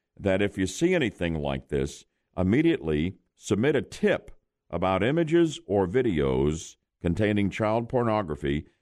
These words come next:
if it pops up on, say, Facebook or, or, or any other social media you're on, and, and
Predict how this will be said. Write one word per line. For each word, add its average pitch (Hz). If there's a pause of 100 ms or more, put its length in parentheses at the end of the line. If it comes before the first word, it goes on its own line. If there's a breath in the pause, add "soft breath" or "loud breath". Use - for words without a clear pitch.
(200 soft breath)
if -
it 87
pops 104
up 127
on, 95
say, - (200)
Facebook 117
or, 85
or, 85
or 87
any 117
other 98
social 95
media 87
you're 71
on, 71 (840)
and, 98
and 104